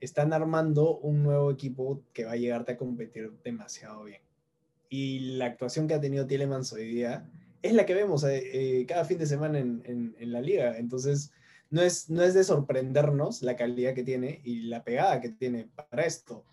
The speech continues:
Los belgas se caracterizan por tener muy buena pegada. Acuérdate de Eriksen en el Tottenham, acuérdate de Nainggolan,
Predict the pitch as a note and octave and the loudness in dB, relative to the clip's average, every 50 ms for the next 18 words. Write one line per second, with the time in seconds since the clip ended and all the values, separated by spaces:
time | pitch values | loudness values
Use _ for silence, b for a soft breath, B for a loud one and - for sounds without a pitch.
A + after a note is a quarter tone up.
0 | _ _ _ C#3+ D3 D#3 D3+ D3+ D#3 F3 G3 G#3 G#3 G3 F#3+ G3+ G3 - D#3 B2+ | _ _ _ 2 4 6 6 6 6 6 8 8 10 10 8 6 6 4 0 0
1 | C#3 B2 B2 B2 - C3 D3 D#3+ D3 D3 C#3 C3 A#2+ B2 A#2+ A#2 A#2+ A#2+ B2+ B2+ | 2 -2 -2 -4 -2 0 0 0 0 0 -2 -2 -2 -4 -4 -2 -4 -4 -2 -2
2 | B2 B2+ C3 C#3 C#3 B2+ B2 B2 A#2+ A#2+ A2+ - - - A#2+ A#2 A2 - - _ | -2 -2 0 0 2 2 2 0 0 -2 -6 -8 -10 -8 -8 -8 -8 -10 -16 _
3 | _ _ _ _ _ _ _ _ _ - A#2+ A#2 D3+ D#3 D#3+ D#3 C#3+ C3 B2+ C#3+ | _ _ _ _ _ _ _ _ _ -10 0 2 4 6 6 4 4 4 4 4
4 | D#3 D3+ D3 D3 - C3 B2 B2 A#2+ A#2+ A#2+ A#2 D3+ D3+ D3 C#3+ C#3 C#3+ C#3 C3+ | 4 4 2 0 -2 -2 -2 -2 -2 -2 0 2 2 4 4 4 4 4 2 2
5 | C#3+ D3 D3 B B B B B - B2 C3+ - - - F3+ F3 E3 E3 E3 D3+ | 0 -2 -4 B B B B B -8 -8 -6 -4 2 6 6 6 8 8 8 8
6 | D3+ D3 C#3 C3+ C3+ B2+ C3 C3 C#3 D#3 D#3+ D#3 D#3 D#3 D3+ D3+ | 8 6 4 2 0 -2 0 2 4 4 4 4 4 2 0 -2